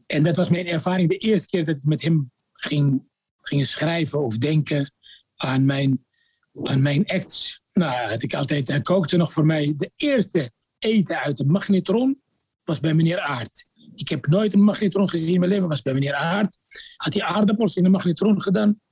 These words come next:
En die waren daarna heel lekker, zegt. Nou, dan houdt hij zijn eigen vocht. En ik heb het geproefd en sindsdien doe ik dat altijd. Als ik helemaal niet weet wat ik moet eten, dan zet ik een paar aardappels in de magnetron.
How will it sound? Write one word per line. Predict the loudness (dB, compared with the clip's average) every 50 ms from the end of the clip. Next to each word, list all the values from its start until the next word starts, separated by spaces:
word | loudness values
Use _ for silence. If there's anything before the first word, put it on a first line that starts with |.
| _ _ _ _ _ _ -14 -6
En | -2 0 2
die | 2 4
waren | 2 2 2 0
daarna | 2 2 0 2
heel | 0 0 2
lekker, | 2 0 0 -2 -4 -4
zegt. | -4 -4 -6 -8 -8 _ -10 -8 -8 -8 -8 -10 -12 -8 -8
Nou, | -6 -6 -6 -4
dan | -2 -2 0
houdt | 0 0 0 -2
hij | -2 -2
zijn | -2 -2 0
eigen | 0 0 -2 -2 -2
vocht. | -2 -2 -2 -2 -2 -8 _ _ _ _ _ _ _ _ _ -8
En | -2 -2 -2
ik | 0
heb | 0 -4
het | -4 -4
geproefd | -4 0 2 4 4 4 2 0 0
en | 0 0
sindsdien | 2 2 2 2 2 4 4 4 6
doe | 6 4 2 2
ik | 0
dat | -4 -4 -4 -2
altijd. | -2 -2 -2 0 0 -2 -2 -2
Als | -2 -4 -6
ik | -8 _ -20 _ _ -6 -2
helemaal | 2 2 4 4 4 4 4 4
niet | 4 2 2 2
weet | 0 0 0 0
wat | 0 0
ik | 0
moet | 0 0 0
eten, | -2 -2 -2 -2 -2 -2
dan | -2 -2
zet | -2 -2 -4
ik | -4 -4
een | -2
paar | -2 -2 -2 -2
aardappels | -2 -2 0 -2 -2 -2 -4 -4 -6 -4
in | -2 0
de | 0
magnetron. | 0 -2 -2 -6 -6 -4 -4 -4 -6 -6